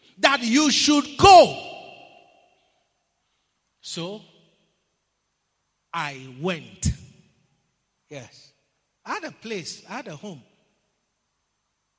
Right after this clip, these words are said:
Then he says, "Go." And then I, I went. Do you understand? Bad English. But I went. Just in case it will help you understand what I'm saying. Yeah.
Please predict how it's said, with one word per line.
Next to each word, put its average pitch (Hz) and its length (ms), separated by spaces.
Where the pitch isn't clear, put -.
Then 196 100
he 185 60
says, 190 240
"Go." 165 280
And 170 120
then 196 120
I, 151 160
I 143 80
went. 185 280
Do 139 180
you 175 80
understand? 135 500
Bad 151 160
English. 123 440
But 143 120
I 139 80
went. 160 300
Just 190 180
in 160 100
case 175 220
it 160 160
will 151 100
help 151 220
you 160 80
understand 135 480
what 135 100
I'm 120 140
saying. 120 340
Yeah. 160 120